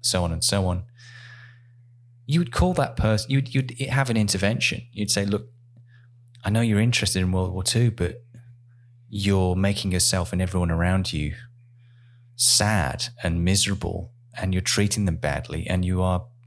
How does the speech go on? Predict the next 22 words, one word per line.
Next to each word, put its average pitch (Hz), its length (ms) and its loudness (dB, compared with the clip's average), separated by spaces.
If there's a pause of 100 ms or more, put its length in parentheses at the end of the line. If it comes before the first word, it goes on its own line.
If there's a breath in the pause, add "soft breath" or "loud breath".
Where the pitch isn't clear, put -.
(840 loud breath)
you 101 220 2
are 95 220 2
being 101 420 0
ineffective - 1040 0
as 95 260 0
a, 92 440 0 (140)
as - 140 -8
an 98 160 -2
empathetic, 98 760 -4
caring 92 360 2
human 90 400 0
being 92 480 0 (680 loud breath)
because 120 320 0
you're 113 100 2
obsessing 120 560 2
over 98 160 0
this 98 220 0
thing 104 140 0
that 104 120 -8
you 113 140 -10
cannot 117 480 -2
affect - 560 -4